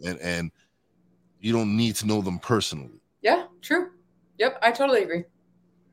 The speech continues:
Speaker 2: I definitely
Speaker 1: So
Speaker 2: would say I have a lot of mentors from the internet. But like, like you said, with our parents, it's like they didn't have access to the internet. We
Speaker 1: Yeah.
Speaker 2: do. So there is no excuse to be like, "Well, blah, blah, blah." And it's like,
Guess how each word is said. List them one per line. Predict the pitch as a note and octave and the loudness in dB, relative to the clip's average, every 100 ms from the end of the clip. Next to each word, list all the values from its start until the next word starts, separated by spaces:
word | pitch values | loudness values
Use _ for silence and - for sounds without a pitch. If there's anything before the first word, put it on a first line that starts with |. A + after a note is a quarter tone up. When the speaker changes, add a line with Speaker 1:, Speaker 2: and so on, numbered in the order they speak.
| _ _ - | _ _ -6
Speaker 2:
I | G3 | 0
definitely | G#3 G#3+ G3 F3+ | 2 2 2 -2
Speaker 1:
So | |
Speaker 2:
would | E3+ F3 | -2 -4
say | F3 - | -2 0
I | F3 | 4
have | E3+ | 4
a | E3+ | 4
lot | E3+ E3 | 2 2
of | |
mentors | E3+ E3+ E3+ E3+ E3+ E3+ - _ _ _ _ _ | 0 -4 -4 -4 -4 -8 -18 _ _ _ _ _
from | - F#3 | -10 -10
the | - | -6
internet. | E3+ F3 F3 - _ _ - | -6 -4 -6 -10 _ _ 2
But | A#3 | 6
like, | A#3 A3+ - _ _ _ _ _ _ | 6 4 0 _ _ _ _ _ _
like | G#3+ A3+ | 2 2
you | A3+ | 2
said, | A3+ C4 | 2 2
with | G#3 F#3+ | 4 2
our | F3+ | 2
parents, | A3+ A#3+ A3+ F3 - - - | 0 0 0 -4 -12 -16 -14
it's | F3+ - | -8 2
like | F#3+ F3+ - | 2 2 0
they | G#3 A#3 | 2 2
didn't | A3 G#3+ | 2 2
have | A#3+ C#4+ | 4 4
access | - F3+ F3+ F3 - | 4 2 0 -6 -6
to | F3+ | -6
the | D#3 | -6
internet. | E3+ E3+ E3+ E3 - _ | -4 -4 -2 -4 -8 _
We | E3+ G3 G#3+ | -12 -8 -6
Speaker 1:
Yeah. | |
Speaker 2:
do. | F3+ B3+ E3 D3 - | -2 0 0 -6 -10
So | - G3 | 2 4
there | G3+ G3+ | 4 4
is | A#3 B3 | 4 2
no | A#3 A3 | 2 2
excuse | F#3+ - - A#3+ A3+ - | 0 -4 -4 -4 -4 -6
to | |
be | F#3+ | 0
like, | F#3 F3 F#3 | 4 4 6
"Well, | F#3+ F#3 F3+ F3+ F3+ _ _ _ _ - | 2 2 0 -4 -8 _ _ _ _ -2
blah, | F#3+ | 2
blah, | F3+ F3+ | 2 4
blah." | G#3+ F#3 C3+ D#3+ | 6 6 2 -2
And | F3+ | -6
it's | F3 | -8
like, | F3+ F3 F3 | -4 -4 -6